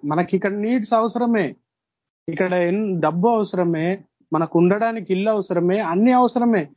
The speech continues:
కానీ బైబిల్ ఏమని చెప్తుందనంటే, "కలిగి ఉన్న వాటితో తృప్తి కలిగి ఉండుడి." నీకు ఉన్న దానిలో తృప్తి కలిగి ఉండుడి. ఆ రెంటిల్లు ఇచ్చావు ప్రభా, thank you. దాన్ని కట్టుకోవడానికి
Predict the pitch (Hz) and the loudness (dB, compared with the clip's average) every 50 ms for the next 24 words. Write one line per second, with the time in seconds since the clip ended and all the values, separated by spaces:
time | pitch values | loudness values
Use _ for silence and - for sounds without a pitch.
0 | _ _ _ _ - 160 180 208 220 202 160 170 185 202 196 226 214 214 208 208 | _ _ _ _ -2 -2 0 0 -2 0 2 2 2 4 4 4 4 4 2 2
1 | 202 202 202 196 185 - - 196 190 190 185 190 185 180 165 - 185 170 156 160 | 0 2 2 2 0 0 -2 0 2 2 2 4 2 2 2 2 2 2 2 0
2 | 180 185 _ _ _ _ _ _ _ - - 214 214 220 226 226 220 226 233 226 | -2 -6 _ _ _ _ _ _ _ -4 -2 -2 -2 0 -2 -2 0 0 0 0
3 | 226 226 226 220 220 220 214 180 226 180 220 220 220 214 - _ - 202 196 185 | 0 2 2 2 2 2 2 0 -2 0 2 2 2 2 0 _ 0 0 0 0
4 | - 247 202 190 226 226 226 208 214 214 214 208 202 208 202 208 214 208 190 170 | 0 -2 0 0 0 0 0 -2 -2 -2 0 0 0 2 2 2 4 4 4 2
5 | 151 156 160 185 185 185 196 202 208 214 226 226 208 220 220 220 214 220 208 220 | 2 -2 -4 -6 -2 0 0 0 2 2 0 0 0 0 -2 -2 -4 -4 0 0
6 | 220 202 165 143 - _ _ _ _ _ _ _ _ _ _ - 196 208 196 - | 2 2 2 0 -4 _ _ _ _ _ _ _ _ _ _ -2 0 0 -2 -2
7 | _ 262 - - 220 220 226 226 214 220 214 214 214 202 208 190 208 190 165 143 | _ -2 -2 0 -2 0 0 2 2 2 2 2 4 2 4 6 4 4 4 2
8 | 127 - _ _ _ _ _ _ - 147 160 160 151 151 170 180 190 175 226 214 | -2 -8 _ _ _ _ _ _ -2 0 2 2 2 2 2 2 4 2 2 2
9 | 208 202 175 - - 175 156 147 160 151 147 151 151 151 - _ _ _ _ - | 2 2 0 2 0 0 0 0 -4 -4 -4 -4 -6 -8 -14 _ _ _ _ -12
10 | 147 - 151 147 160 175 151 185 180 160 147 151 156 160 156 - - 160 - - | -8 -4 -2 -2 0 0 2 2 2 4 2 0 -2 -2 -4 -6 -6 -6 -6 -4
11 | - 214 202 208 208 196 185 - - 190 208 269 277 | -2 0 2 2 2 2 -2 0 2 2 2 2 -2